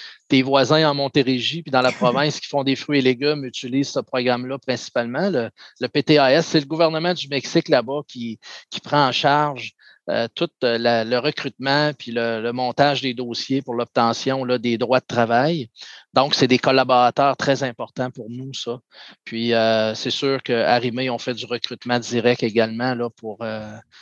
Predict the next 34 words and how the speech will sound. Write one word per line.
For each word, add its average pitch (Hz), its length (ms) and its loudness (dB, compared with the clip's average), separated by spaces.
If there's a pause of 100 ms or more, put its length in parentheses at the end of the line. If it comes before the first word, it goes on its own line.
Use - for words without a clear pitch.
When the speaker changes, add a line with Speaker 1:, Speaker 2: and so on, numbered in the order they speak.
(240)
Speaker 1:
trouver 123 380 0
les, 113 360 2 (160)
les 113 100 -2
bons 123 160 -4
travailleurs 120 560 2
pour 113 140 -10
les 113 160 -6
employeurs. 110 460 -8 (600)
Speaker 2:
OK, 415 180 0 (220)
donc 220 220 4
vous 220 100 0
pouvez 233 180 2
avoir 220 220 2
des 208 200 0
équipes 226 360 -2 (180)
sur - 320 -4
place 208 400 2
ou 233 60 2
en 196 120 4
tout 196 100 -12
cas 214 140 2
des 202 140 2
gens 220 140 2
qui 220 140 -6
communiquent 202 480 0
avec 185 260 -2
vous, 190 320 -4 (320)
euh, 170 380 -2 (220)
qui - 120 -8
peuvent 208 420 -2
venir 196 200 2
travailler 180 420 0
chez 180 220 -4
nous. - 160 -8